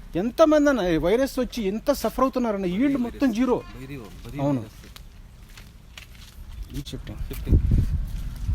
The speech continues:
Speaker 2: ఇది స్వీట్ కార్న్.
Speaker 1: ఆ, ఇదంతా స్వీట్ కార్న్. ఆ, చె-, ఆ, ఇప్పుడు చెప్పండి సార్. ఆ, స్వీట్ కార్న్ ఉంది, ఇదంతా స్వీట్ కార్న్ చూడండి.
Speaker 2: స్వీట్ కార్న్.
Speaker 1: ఇది ఎంత అన్న మొక్క రేటు?
Speaker 2: ఆ, అది వచ్చి అరవై పైసలు.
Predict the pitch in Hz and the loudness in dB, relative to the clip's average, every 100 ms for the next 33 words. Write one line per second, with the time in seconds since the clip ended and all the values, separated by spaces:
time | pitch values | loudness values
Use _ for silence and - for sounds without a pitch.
0 | - - - - - - - 127 131 123 | -2 -6 -8 -12 -12 -12 -10 -8 -8 -6
1 | 107 - - - - - - 123 113 139 | -8 -8 -10 -10 -10 -10 -4 -2 0 4
2 | 180 185 233 - 160 151 120 104 107 - | 4 4 2 2 0 2 0 -2 -4 -8
3 | - - 131 120 180 - - - - - | -8 -8 -6 -2 -2 -2 -6 -8 -8 -4
4 | 135 135 135 139 127 98 - - - - | -2 -2 -2 -2 -2 -4 -8 -8 -8 -6
5 | - 131 175 190 - 156 147 147 143 151 | -4 0 2 4 6 6 6 4 2 0
6 | 165 - - - - 156 185 196 208 196 | -2 -8 -8 -8 -2 2 2 2 0 0
7 | 170 160 139 170 160 202 - - - - | 2 0 2 2 0 -2 -6 -8 -8 -8
8 | - - - - 202 233 226 185 160 160 | -8 -8 -6 2 4 4 4 2 2 2
9 | 165 175 262 302 139 135 127 127 135 - | 2 2 -2 -4 -6 -8 -8 -6 -6 -6
10 | 131 139 131 - - - | -6 -6 -6 -6 -6 -6